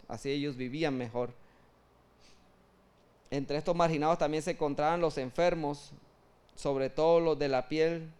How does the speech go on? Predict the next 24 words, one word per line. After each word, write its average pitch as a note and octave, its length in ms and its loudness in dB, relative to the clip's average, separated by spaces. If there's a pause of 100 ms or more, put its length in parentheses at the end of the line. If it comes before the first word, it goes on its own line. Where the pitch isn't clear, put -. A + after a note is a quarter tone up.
(640)
los C3+ 160 -4
leprosos E3 680 2
y D#3 100 -2
de D3+ 80 4
afecciones D#3 540 -2
mentales D#3 640 2
o C#3 100 -2
nerviosas, C3+ 640 -2
endemoniados, D3 960 0 (400)
se D3+ 220 -2
veían D3 340 0
apartados D3+ 580 2
de C#3+ 120 2
toda E3 320 4
la C#3+ 140 4
vida D#3 240 2
social. D3 420 0
En, C3+ 160 -4
en C3+ 300 -8
Palestina, D3+ 720 -2
en D3 80 -2
ese D3+ 200 -6
tiempo, C#3+ 720 -2
ellos, D3 580 -4